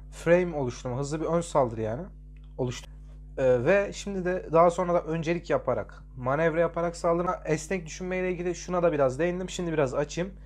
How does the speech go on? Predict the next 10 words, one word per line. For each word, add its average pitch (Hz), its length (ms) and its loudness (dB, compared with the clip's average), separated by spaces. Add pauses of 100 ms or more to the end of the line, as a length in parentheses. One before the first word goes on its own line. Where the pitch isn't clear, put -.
(320)
Bilmeyince 165 680 0
geç. 180 520 -2 (480)
Direkt 190 420 4
çözüm 156 360 -2
gelmiyorsa 196 520 2
kafanda, 190 600 0 (380)
zihninin 190 420 0
arka 170 340 6
planında 160 440 2
bunu 123 220 -4